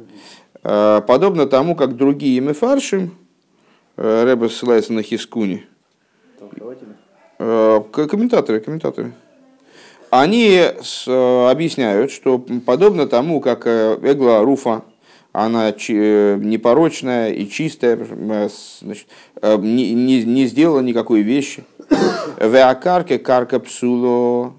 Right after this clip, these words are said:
Speaker 1: и с-, э, в то, то место, в кото-, в котором она приносилась, это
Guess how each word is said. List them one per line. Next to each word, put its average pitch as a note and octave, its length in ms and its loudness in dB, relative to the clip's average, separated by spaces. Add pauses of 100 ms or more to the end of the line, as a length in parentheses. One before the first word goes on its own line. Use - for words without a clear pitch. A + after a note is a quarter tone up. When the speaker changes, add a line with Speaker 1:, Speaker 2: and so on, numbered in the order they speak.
(120)
Speaker 1:
и A#2+ 500 0
с-, - 160 -10
э, A#2 500 0
в A2+ 200 -10
то, A2+ 160 -4
то B2+ 180 0
место, B2 340 -2
в A2 40 -10
кото-, A#2+ 260 -4
в A2 60 -12
котором A#2 340 -2
она A#2 160 -4
приносилась, A2+ 600 -4
это G#2+ 480 -2